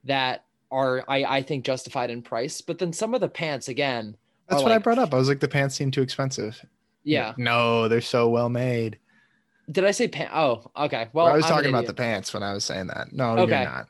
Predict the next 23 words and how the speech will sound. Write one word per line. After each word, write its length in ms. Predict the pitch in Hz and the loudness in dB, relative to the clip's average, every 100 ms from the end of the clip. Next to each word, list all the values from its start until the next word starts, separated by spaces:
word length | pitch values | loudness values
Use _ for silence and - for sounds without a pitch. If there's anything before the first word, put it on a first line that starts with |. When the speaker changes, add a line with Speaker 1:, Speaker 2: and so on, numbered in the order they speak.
| - | -6
Speaker 2:
Um, 380 | 113 101 87 110 | -2 -2 -4 -2
but 280 | 139 123 - - | 0 0 -2 -6
yeah, 220 | 160 92 | -2 0
I 140 | 110 | 2
agree. 420 | 139 135 123 117 113 | 2 4 2 2 0
I 140 | 123 | -2
think 240 | 123 120 - | 0 -2 0
Kiko's 340 | 120 117 113 | 2 2 2
prices 480 | - 101 104 104 107 | -2 -2 -2 -4 -4
are 300 | - 98 107 | -2 -2 -2
too 260 | - - | -6 -4
high. 340 | 110 101 101 110 - - | 0 0 0 -4 -16 -8
Um, 480 | 113 - - 120 - _ _ _ | -6 -4 -6 -12 -18 _ _ _
but 140 | 131 117 | 0 2
I, 160 | 120 | 2
I 140 | 113 120 | 2 0
love 240 | 110 110 | 0 -2
him 120 | 98 | -4
as 180 | 98 95 | -8 -10
a 40 | |
designer. 420 | 92 95 98 98 85 | -12 -8 -8 -6 -6
I 140 | 113 | -6
think 320 | - 113 107 | -4 -6 -8